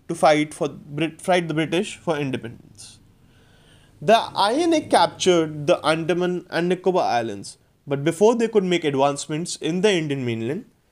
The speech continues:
the flow of the World War Two turned. His biggest ally, Japan, had surrendered, which made him halt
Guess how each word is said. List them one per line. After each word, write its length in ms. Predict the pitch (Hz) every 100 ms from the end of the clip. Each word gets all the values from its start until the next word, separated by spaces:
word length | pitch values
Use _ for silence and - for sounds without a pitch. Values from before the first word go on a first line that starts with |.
| _ _ _ -
the 220 | 135 180
flow 520 | 180 196 190 196 190
of 140 | 165 151
the 80 | 170
World 300 | 170 170 175
War 160 | 180
Two 380 | 175 190 233 285 _
turned. 460 | 151 117 107 78 - _ _ _ _ _ _
His 220 | - 180 151
biggest 440 | 208 233 277 -
ally, 420 | 185 151 110 120 - _ 139
Japan, 500 | 127 147 143 135 160 -
had 180 | 160 165
surrendered, 460 | - 143 117 107 - _ _ _ _
which 200 | 131 131
made 320 | 151 151 151
him 160 | 165 180 160 147
halt 360 | 143 147 -